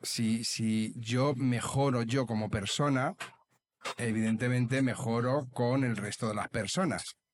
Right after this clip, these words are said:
y entre ellos con mis hijos. Es decir, a mí, yo lo entiendo, ¿no? Oye, eh, todos sois, somos padres, mejor dicho, yo también soy padre,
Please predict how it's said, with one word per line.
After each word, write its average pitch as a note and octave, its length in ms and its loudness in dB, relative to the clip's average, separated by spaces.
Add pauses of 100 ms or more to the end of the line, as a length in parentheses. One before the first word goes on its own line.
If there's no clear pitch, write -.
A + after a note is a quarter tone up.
(720)
y G#2 60 -4
entre F2 280 -4
ellos G2+ 240 -2
con G#2 160 -2
mis F2+ 160 -4
hijos. - 400 -8 (360)
Es - 100 -16
decir, - 180 -4
a - 60 -4
mí, A2+ 120 -2
yo G#2 180 -2
lo B2+ 80 2
entiendo, B2 380 2
¿no? A2+ 160 -2
Oye, A#2+ 360 -6 (400)
eh, G2 140 -12 (220)
todos G2 320 -4
sois, F#2+ 360 -2
somos G2+ 360 -2
padres, G#2+ 320 0
mejor F#2+ 220 -2
dicho, B2 160 -2
yo F#2 60 -2
también F#2 240 -4
soy G#2+ 120 -4
padre, B2+ 360 0